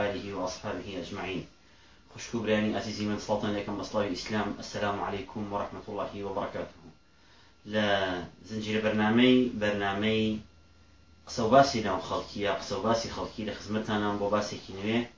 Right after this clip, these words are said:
لە باسی ئەوەی کە ئایا مرۆڤ ئەتوانێ فرەژنی زۆر بێت، واتە فرەژنی هەبێت،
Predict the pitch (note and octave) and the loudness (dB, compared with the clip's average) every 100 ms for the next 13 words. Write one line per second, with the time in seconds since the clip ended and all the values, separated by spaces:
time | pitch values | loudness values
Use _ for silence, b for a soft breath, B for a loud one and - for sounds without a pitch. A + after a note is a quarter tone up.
0 | - b b - G#2 G#2 B2+ - A2+ A2 | -20 b b -12 -6 -2 -2 -2 0 2
1 | A#2+ - A2 A2+ A2 G#2+ A2 - - - | 2 0 0 4 6 6 2 -4 -14 -20
2 | F#2+ G#2+ A2 - A2 - G2+ G2+ G#2+ G#2+ | -8 -4 -4 -4 -10 -8 -8 -4 -2 -2
3 | - - F2+ F2 A2 G#2+ G#2 G#2 G2+ G2 | -4 -12 -10 -6 -2 0 0 2 2 0
4 | G2+ - - G#2 - F2+ F2+ G#2 G#2+ G#2+ | -4 -4 -8 -10 -10 -8 -6 -4 0 2
5 | G#2+ G#2+ | 2 0